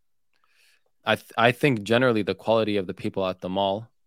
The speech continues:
would not be as good as the quality of the people at, at, like, the masjid.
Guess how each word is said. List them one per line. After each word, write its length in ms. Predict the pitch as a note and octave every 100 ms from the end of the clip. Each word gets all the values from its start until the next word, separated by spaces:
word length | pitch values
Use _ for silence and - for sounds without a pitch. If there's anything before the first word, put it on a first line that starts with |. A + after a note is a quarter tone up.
| _ _ _
would 100 | F#2+
not 260 | G#2+ A2+ -
be 120 | G2
as 140 | F2
good 200 | F#2 G#2
as 80 | F#2+
the 80 | F#2
quality 360 | - G#2 F#2 F2+
of 100 | F2
the 80 |
people 340 | - G2 F#2 F2+
at, 80 | -
at, 140 | -
like, 180 | F#2+ F#2
the 60 | F2+
masjid. 440 | G2 G2 - D2+